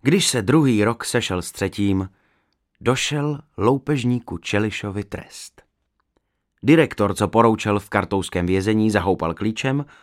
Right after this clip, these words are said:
otevřel zámek a povídá: „Čeliši, můžeš jít.“ Čeliš si namířil rovnou do lesa Řáholce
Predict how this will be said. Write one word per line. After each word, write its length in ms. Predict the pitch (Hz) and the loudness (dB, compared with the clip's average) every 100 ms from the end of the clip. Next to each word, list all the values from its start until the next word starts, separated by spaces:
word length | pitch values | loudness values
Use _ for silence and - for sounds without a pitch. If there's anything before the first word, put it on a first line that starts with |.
| - | -2
otevřel 460 | 208 180 107 101 | 0 2 2 2
zámek 440 | 98 117 120 123 - - | 4 2 2 -2 -6 -8
a 80 | |
povídá: 420 | - 82 65 71 - _ _ _ _ _ _ _ _ _ | -6 -6 -6 -10 -14 _ _ _ _ _ _ _ _ _
„Čeliši, 460 | - 95 117 196 185 _ _ _ _ _ _ _ | -8 -6 -4 -6 -8 _ _ _ _ _ _ _
můžeš 340 | 101 101 147 - | -2 0 0 -4
jít.“ 180 | 85 - _ _ _ _ _ _ _ _ _ _ | -12 -18 _ _ _ _ _ _ _ _ _ _
Čeliš 380 | - 170 180 165 | -2 0 2 -2
si 140 | - 90 | -2 0
namířil 540 | 107 107 98 104 92 | 4 4 2 2 2
rovnou 560 | 117 151 135 135 127 110 | 2 2 2 4 4 2
do 160 | 113 | 4
lesa 320 | 113 98 101 | 2 2 0
Řáholce 680 | 104 107 92 82 55 - | 2 2 2 0 -8 -14